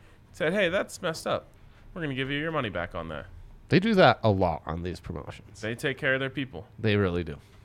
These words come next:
Speaker 2: They really do. It's a, it's a fantastic thing. And, and with that in mind, the don't overreact,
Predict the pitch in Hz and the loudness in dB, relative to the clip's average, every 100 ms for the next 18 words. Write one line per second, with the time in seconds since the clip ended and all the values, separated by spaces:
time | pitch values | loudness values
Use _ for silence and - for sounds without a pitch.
0 | - - - 113 123 120 107 95 85 - | -20 -20 -4 2 4 4 2 -2 -6 -8
1 | 104 92 92 95 95 90 87 - - - | -6 -6 -6 -6 -6 -6 -8 -6 -4 -2
2 | 139 131 107 101 92 - 80 - 90 - | 0 0 0 -2 -2 -4 -8 -6 -6 -8
3 | - - - - - - - - - - | -20 -20 -20 -20 -20 -20 -20 -20 -20 -8
4 | - 139 160 156 139 131 - 135 185 170 | 4 8 8 8 6 2 0 6 8 8
5 | 151 135 135 127 151 147 160 151 143 156 | 6 2 2 4 4 8 8 10 8 6
6 | 156 143 131 113 117 120 113 131 151 147 | 6 6 4 0 0 2 6 6 8 6
7 | 131 135 123 135 160 - | 4 6 8 6 6 -2